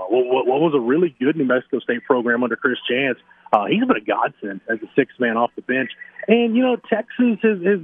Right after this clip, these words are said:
gotten to the point where they're able to put, you know, competitive teams more years than not on the court for men's basketball. Uh, you know, I think it, it's still to Texas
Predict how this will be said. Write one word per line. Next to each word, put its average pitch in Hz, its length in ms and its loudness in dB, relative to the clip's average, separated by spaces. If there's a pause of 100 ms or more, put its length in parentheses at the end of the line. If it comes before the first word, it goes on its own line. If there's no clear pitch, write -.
(140)
gotten 180 300 -2
to 196 80 2
the 170 80 0
point 160 320 -2
where 156 180 2
they're 156 320 0
able 147 320 0
to - 140 -4 (160)
put, 147 240 2 (140)
you 147 100 -4
know, 127 180 -2
competitive 139 640 -2 (100)
teams 131 320 0
more 127 180 2
years 123 280 0
than 117 140 -4
not 123 280 0 (420)
on 139 120 2
the 120 80 -4
court 131 420 -2
for 139 100 0
men's 123 280 -2
basketball. 113 640 -2 (280)
Uh, 110 400 0
you 131 160 0
know, 110 160 -2 (140)
I 123 80 2
think - 240 -6
it, 127 120 0
it's 131 320 0
still 156 200 2
to - 100 -4
Texas - 420 -2